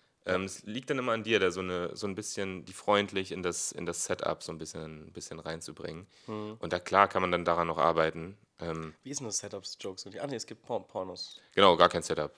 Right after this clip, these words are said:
Speaker 1: Vielleicht liegt's auch daran. Ich hab den dann auch dann nicht mehr gemacht.
Speaker 2: Vielleicht. <laughs> Ja.
Speaker 1: Ähm,
Speaker 2: War ja grad deine These.
Speaker 1: Genau.
Speaker 2: Dem Joke gegenüber.
Speaker 1: Also am Ende, am Anfang liegt's immer an mir, aber trotzdem werde ich diesen Joke, auch wenn ich jetzt richtig viel dran rumschraube, der wird nie killen.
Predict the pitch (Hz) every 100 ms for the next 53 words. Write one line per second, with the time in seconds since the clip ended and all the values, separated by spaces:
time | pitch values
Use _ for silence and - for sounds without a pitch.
0 | - 98 113 110 101 87 80 78 76 92
1 | 92 87 85 82 _ 85 82 85 82 80
2 | 87 101 117 - - - - - _ 139
3 | 131 90 90 87 82 - _ _ 95 95
4 | 95 104 101 95 95 101 98 98 _ _
5 | - - 85 80 73 - 92 95 95 -
6 | 95 95 98 104 _ _ - - - 117
7 | 90 - 92 - 98 - 90 104 113 92
8 | - 95 85 87 87 92 95 - - -
9 | 95 98 107 107 95 95 - 92 90 87
10 | 90 98 92 92 90 95 92 87 87 82
11 | 87 - 90 85 82 90 90 - 82 82
12 | 82 80